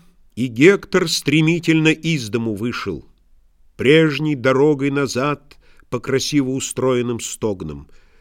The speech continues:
Он приближался уже, протекая обширную Трою, к Скейским воротам, через них был выход из города в поле.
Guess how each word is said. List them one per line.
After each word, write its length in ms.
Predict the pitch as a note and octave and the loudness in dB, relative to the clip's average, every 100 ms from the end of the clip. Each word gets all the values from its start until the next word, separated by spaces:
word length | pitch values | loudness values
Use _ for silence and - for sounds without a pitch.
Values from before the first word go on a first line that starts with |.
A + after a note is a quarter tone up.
| _ - - - | _ -20 -20 -6
Он 220 | - D#3+ | 2 2
приближался 760 | D3+ D#3+ D3+ C#3+ D3 E3 - D#3+ | 4 2 2 2 2 2 2 2
уже, 380 | D3 A2+ D#3+ D3 | 2 2 2 2
протекая 640 | - B2+ B2+ - C#3+ C3+ | -2 -2 -2 0 2 0
обширную 580 | - - C#3+ B2+ C3 C3 | -2 -4 -2 0 -2 0
Трою, 400 | B2+ C#3+ C3+ B2 | 2 4 4 0
к 60 | |
Скейским 640 | - - C3+ A#2 - A#2+ G2+ | -8 -2 -2 -2 -6 -6 -4
воротам, 640 | G#2+ D3 F#3+ - D#2+ G#1+ _ _ _ - | 0 4 4 2 -12 -12 _ _ _ -6
через 380 | - C3+ B2 C#3 | -2 -2 -2 -2
них 260 | F#3+ B2+ | -2 -2
был 220 | G#2+ B2 | 0 0
выход 400 | A2 C#3 - A#2+ | 0 -2 -2 -6
из 140 | A2+ G2+ | -6 -4
города 380 | A#2+ A#2 G#2 G#2+ | -2 -2 -2 -6
в 140 | - | -8
поле. 420 | - A#2 F2 C#2+ | -4 -2 -2 -8